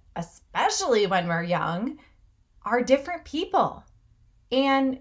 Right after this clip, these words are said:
people grow and they change. And that's just natural evolution of a person. And that's good. We should be doing that. Because who wants to be the person that they used to be when they were twenty-one, when they're forty?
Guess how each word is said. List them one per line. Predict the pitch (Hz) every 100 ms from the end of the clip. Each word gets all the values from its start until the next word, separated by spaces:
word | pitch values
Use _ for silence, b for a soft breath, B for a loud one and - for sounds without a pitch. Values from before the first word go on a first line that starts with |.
| -
people | - 320 415 254
grow | 220 220 262
and | 254
they | 202
change. | - 277 - - - -
And | 220
that's | 254 -
just | 262
natural | 226 208 214 226 - 247 226 -
evolution | 196 185 196 233 - 175 170 -
of | 190
a | 185
person. | - - 214 - - -
And | 220 240
that's | 233 - 240 b _
good. | - 226 233 - - _ _
We | 214
should | 233 - 262 269
be | 285
doing | 170 - -
that. | - - _ -
Because | 226 240
who | 262 269
wants | 294 277
to | -
be | 226 240
the | 208
person | 233 233 220
that | 202 196
they | 190
used | 170 165 226 -
to | 175
be | 185
when | 180
they | 185
were | 180
twenty-one, | 175 202 185 175 240 165 - - b -
when | 196
they're | 190 185
forty? | 254 262 190 - -